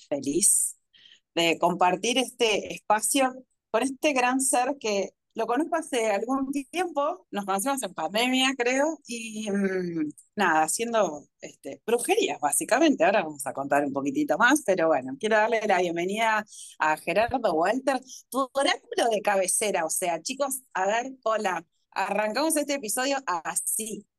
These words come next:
¿ok? Eh, nada, bienvenido, Gera, ¿cómo estás?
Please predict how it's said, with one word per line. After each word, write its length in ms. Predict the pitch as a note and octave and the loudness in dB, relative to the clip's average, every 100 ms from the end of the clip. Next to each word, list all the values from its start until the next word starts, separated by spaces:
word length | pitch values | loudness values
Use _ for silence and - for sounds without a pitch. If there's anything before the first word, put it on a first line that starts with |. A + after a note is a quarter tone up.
| _ | _
¿ok? 180 | F#3 E3+ A3+ A#3+ D#4 - - - _ | -6 0 2 4 2 -2 -14 -20 _
Eh, 600 | - F#3+ F3+ E3+ E3 D#3 - | 0 2 2 2 4 2 0
nada, 340 | F3 E3+ D#3+ | -6 -6 -6
bienvenido, 580 | F3+ F#3+ G3 G3+ G#3 F#3 | 0 2 4 4 4 2
Gera, 340 | F#3 G3 F#3 G3 | 2 2 2 0
¿cómo 140 | G#3 A3+ | 0 0
estás? 540 | - G3 G3 - - | 0 -2 0 -2 -2